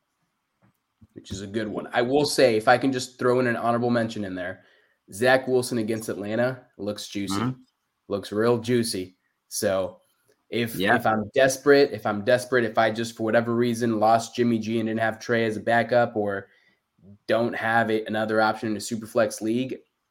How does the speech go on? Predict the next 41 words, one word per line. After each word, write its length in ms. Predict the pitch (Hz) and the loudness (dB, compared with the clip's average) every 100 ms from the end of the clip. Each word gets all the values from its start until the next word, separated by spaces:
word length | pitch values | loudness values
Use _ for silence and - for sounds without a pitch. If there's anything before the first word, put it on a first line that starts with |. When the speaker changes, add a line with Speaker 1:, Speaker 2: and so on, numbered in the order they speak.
| _ | _
Speaker 1:
go 180 | - 110 | -4 -4
pick 200 | 120 117 | -4 -2
up 120 | 117 101 | -2 0
Zach 300 | 110 107 101 | -2 -2 -4
Wilson. 420 | 101 101 104 104 | -8 -6 -6 -6
He 360 | 95 _ 107 101 | -8 _ -12 -10
should 180 | 107 101 | -6 -4
have 160 | 98 | -4
a 120 | 87 - | -6 -12
pretty 340 | - 120 110 | -6 -2 -2
good 260 | 104 107 98 | -2 -2 -2
game 200 | 95 95 | -6 -6
against 300 | 90 92 - | -8 -12 -12
Atlanta. 380 | 82 67 69 - _ _ _ _ _ _ | -12 -12 -14 -16 _ _ _ _ _ _
Speaker 2:
Yeah, 280 | 101 98 90 | -2 0 0
and 120 | 92 | 0
I'll 180 | 87 127 | 4 4
tell 160 | 143 131 | 6 4
everyone, 540 | 127 120 110 85 104 | 6 4 2 0 2
watch 260 | 113 139 143 | 6 6 4
for 160 | 156 | -2
Kirk 300 | - 139 - | 2 0 4
Cousins 400 | 110 107 113 104 | 2 4 2 -4
to 100 | - | -4
be 140 | 92 87 | -4 -4
dropped 640 | 87 90 92 113 - - _ | -4 -2 -2 -2 -8 -20 _
so 180 | - 104 | -6 -4
you 160 | 95 | -4
can 80 | 104 | -4
go 80 | 95 | -4
pick 240 | 98 92 | -4 -4
him 100 | 92 | -4
up. 280 | 85 82 - | -4 -6 -10
He 100 | 101 | -6
gets 220 | 110 110 | -6 -4
the 100 | 101 | -8
Detroit 640 | 82 87 - 110 104 87 | -8 -12 -6 0 2 0
Lions 440 | 85 87 92 98 95 | -2 -2 -2 -4 -4
this 240 | 113 - | -6 -4
week. 200 | 135 135 | -2 -2
Speaker 1:
Oh, 80 | - | -6